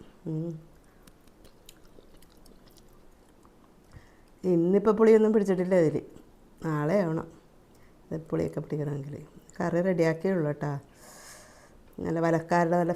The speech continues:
ഫ്രഷ് മീനായിരുന്നു, അതുകൊണ്ട് വാങ്ങിച്ചതാണ് കേട്ടോ. ഇനി ഈ അയിലയും ചാളയൊക്കെയാണ് ഉള്ളത്, ചന്തയിറച്ചി. ഉം.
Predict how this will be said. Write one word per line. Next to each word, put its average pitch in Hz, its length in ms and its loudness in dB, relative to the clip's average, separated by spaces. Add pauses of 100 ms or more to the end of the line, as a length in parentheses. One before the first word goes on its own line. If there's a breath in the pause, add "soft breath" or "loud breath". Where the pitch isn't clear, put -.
ഫ്രഷ് 170 380 -2
മീനായിരുന്നു, 175 580 0
അതുകൊണ്ട് 147 340 -6
വാങ്ങിച്ചതാണ് 160 520 -2
കേട്ടോ. 139 80 -6 (520 loud breath)
ഇനി - 180 -8
ഈ 196 100 0
അയിലയും 180 340 4
ചാളയൊക്കെയാണ് 185 580 4
ഉള്ളത്, 151 240 0
ചന്തയിറച്ചി. 151 540 -4 (200)
ഉം. 156 200 -6